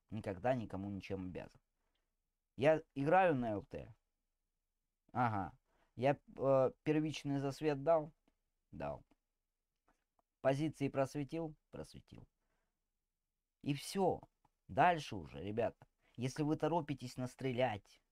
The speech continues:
торопитесь, э, показать,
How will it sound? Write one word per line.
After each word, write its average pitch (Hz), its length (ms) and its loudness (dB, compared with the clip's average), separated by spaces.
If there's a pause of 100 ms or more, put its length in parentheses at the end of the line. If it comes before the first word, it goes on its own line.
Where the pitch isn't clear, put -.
(200)
торопитесь, 127 640 -4 (640)
э, 104 540 2 (840)
показать, 131 640 2